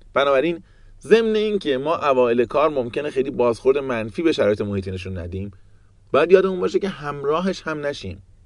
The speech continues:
این توجیه که همه دارن این کار انجام می‌دن دلیل نمیشه که منم انجام بدم.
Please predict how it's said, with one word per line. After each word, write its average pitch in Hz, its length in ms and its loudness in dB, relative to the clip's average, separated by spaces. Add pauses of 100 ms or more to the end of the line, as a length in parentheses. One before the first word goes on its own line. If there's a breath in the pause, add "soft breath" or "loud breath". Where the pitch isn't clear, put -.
(1300)
این 208 160 0
توجیه 151 360 6
که 147 120 -6
همه 147 320 2
دارن 175 240 4
این 123 100 -6
کار 117 140 0
انجام 110 380 -2
می‌دن 113 300 -4
دلیل 127 280 0
نمیشه 135 200 -8
که 101 60 -6
منم 95 200 -6
انجام 87 280 -10
بدم. - 200 -14